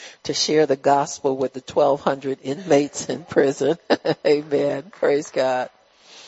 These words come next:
Praise God. All right. <laughs> In Eritrea, authorities arrest hundreds of believers.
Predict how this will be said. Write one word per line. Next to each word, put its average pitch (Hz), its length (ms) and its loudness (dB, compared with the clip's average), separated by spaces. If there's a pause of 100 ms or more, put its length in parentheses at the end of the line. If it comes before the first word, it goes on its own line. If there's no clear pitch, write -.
(420)
Praise 147 340 -4
God. 127 440 -4 (440)
All 139 160 -6
right. 135 340 -8 (600)
<laughs> - 0 - (1160)
In 156 220 -2
Eritrea, 151 920 -2 (120)
authorities 175 680 -2
arrest 151 420 -2
hundreds 143 560 -4 (160)
of 139 160 0
believers. 135 680 -8